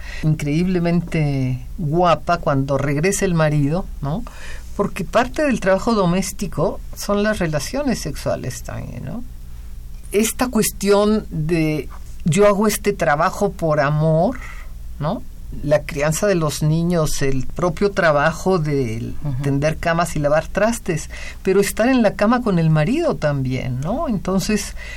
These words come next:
Speaker 1: esto hace mucho más complejo el, el panorama de lo que llamamos trabajo doméstico.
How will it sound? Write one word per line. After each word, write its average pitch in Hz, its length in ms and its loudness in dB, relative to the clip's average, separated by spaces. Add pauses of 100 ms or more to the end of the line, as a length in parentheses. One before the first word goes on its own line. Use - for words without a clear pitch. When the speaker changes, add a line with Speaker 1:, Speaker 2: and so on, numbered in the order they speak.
(200)
Speaker 1:
esto - 360 0
hace 196 220 2
mucho 214 400 2
más 208 200 2
complejo 190 880 0
el, 156 340 -2
el 156 200 -4
panorama 170 680 4
de 196 120 2
lo 151 200 0
que 135 140 -4
llamamos 151 540 0
trabajo 123 440 0
doméstico. 147 600 -4